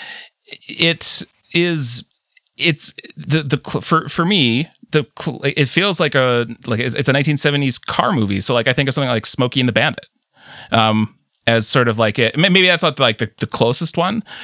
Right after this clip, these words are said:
but it's just, like, dudes driving cars, and it's a good time because we're dudes driving cars, and it's the nineteen seventies.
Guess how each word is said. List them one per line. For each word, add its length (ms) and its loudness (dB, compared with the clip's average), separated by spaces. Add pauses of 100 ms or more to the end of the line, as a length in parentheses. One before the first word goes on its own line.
(120)
but 160 4
it's 120 -2
just, 120 0
like, 280 2 (580)
dudes 360 2
driving 340 4
cars, 680 0 (240)
and 540 2
it's 120 2
a 40 2
good 180 2
time 340 4
because 320 0
we're 220 2
dudes 260 0
driving 360 0
cars, 360 2
and 80 2
it's 140 -2
the 100 0
nineteen 360 0
seventies. 640 -2